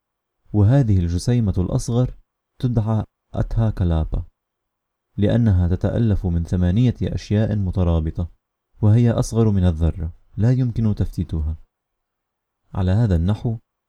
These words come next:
عبر تشريح الفكر وتفتيت محتوياته، نصل إلى مرحلة يتضح لنا فيها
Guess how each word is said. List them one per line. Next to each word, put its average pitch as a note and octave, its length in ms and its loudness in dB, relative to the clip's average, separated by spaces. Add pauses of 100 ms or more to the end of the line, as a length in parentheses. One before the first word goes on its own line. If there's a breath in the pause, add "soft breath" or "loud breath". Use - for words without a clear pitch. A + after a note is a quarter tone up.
(100)
عبر F#2+ 260 0
تشريح G2 500 -2
الفكر B2 500 -2
وتفتيت F#2 580 -4
محتوياته، F#2+ 800 0 (420)
نصل A2+ 380 0
إلى F2+ 300 2
مرحلة F2+ 480 0
يتضح F#2+ 680 -2
لنا F#2 360 2
فيها A#2 520 0